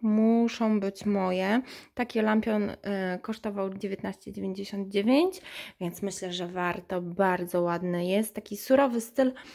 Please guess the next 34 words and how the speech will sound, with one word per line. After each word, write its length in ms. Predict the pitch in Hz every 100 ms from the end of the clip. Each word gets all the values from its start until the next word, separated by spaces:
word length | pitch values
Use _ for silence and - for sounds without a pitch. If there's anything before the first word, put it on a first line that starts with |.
| - - -
ale 220 | 226 208
mi 140 | 220
się 140 | 220 -
ogólnie 380 | 196 202 196
bardzo 280 | 185 196 -
podobają. 800 | 190 190 190 190 190 220 262 269
Mm, 340 | 214 202 202 208
myślę, 320 | 214 208 202
że 180 | 196 185
je 120 | 190
gdzieś 220 | 190 190
tam 180 | - 190
postawię 460 | 196 - 202 190 185
przed 440 | - - 208 202
wejściem 460 | 190 202 202 190 185
do 100 | 180
domu. 360 | 202 233 254 254 - - - _
Mm, 420 | - 208 202 196 190
przy 240 | - 233
wysokich 460 | 202 202 185 196 185
donicach 760 | 190 202 208 208 202 - - -
będą 480 | 196 202 190 196 196
ładnie 340 | 190 185 196
się 120 | 185
prezentowały. 800 | 196 185 202 190 180 185 208 285 - _ _ _ _ _ _ _ - -
I 80 | 240
oczywiście 600 | 202 202 196 190 190 214
nie 100 | 233
byłabym 400 | 226 208 196 196
sobą, 240 | 202 214
gdybym 320 | 233 208 202 202
sobie 200 | 202 208
nie 120 | 202
kupiła 380 | - 208 202